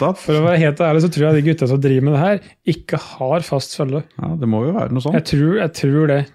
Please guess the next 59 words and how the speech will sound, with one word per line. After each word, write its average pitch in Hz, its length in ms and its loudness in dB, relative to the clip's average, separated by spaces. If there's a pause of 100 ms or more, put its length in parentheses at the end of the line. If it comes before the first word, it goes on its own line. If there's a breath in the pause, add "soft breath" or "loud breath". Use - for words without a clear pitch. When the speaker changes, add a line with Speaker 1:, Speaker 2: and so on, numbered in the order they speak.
(180)
Speaker 2:
At 131 80 0
Speaker 1:
Finnes 120 80 -2
Speaker 2:
det 147 60 2
Speaker 1:
det - 20 0
noen 123 160 4
Speaker 2:
er, 131 80 2
eh, 131 80 2
Speaker 1:
statistikk 135 320 0
Speaker 2:
kanskje 151 240 0
en 147 60 0
Speaker 1:
på 131 80 2
Speaker 2:
unnskyldning. 139 260 2
Speaker 1:
hvor 139 160 2
mange 110 300 -2
som 135 180 -8
er 110 180 -4
med 110 160 -4
på 127 140 -4
dette 120 160 -4 (320)
greiene 117 320 -2
her? 196 120 -4 (120)
Speaker 2:
Det 147 240 0
har 139 140 0
ikke 262 100 -6
jeg 127 240 -2 (300)
funnet 131 240 -2
ut 135 100 -2
av, 156 60 2
i - 20 2
hvert 196 140 -2
fall, 254 100 -4
men 247 160 -2
Speaker 1:
Kanskje 214 80 0
Speaker 2:
det 190 160 2
Speaker 1:
jeg 180 60 0
skulle 156 240 4
Speaker 2:
kan 147 80 0
Speaker 1:
kjørt 113 260 -2
en 123 120 0 (120)
poll 113 280 -4 (200)
på 143 200 -2 (100)
Discord, 147 500 0
og 147 160 2
så, 139 200 0 (120)
eh, 131 320 2
<laughs> - 80 -8
sett 135 240 -2
hvor 131 160 -2
mange 110 240 0
som 127 80 0
faktisk, 117 640 -4
eh, 123 320 2
holder 104 240 0
på 113 160 -2
med 117 140 0
det 113 80 2
her 110 180 0
fjaset 101 480 -2
der. 156 160 0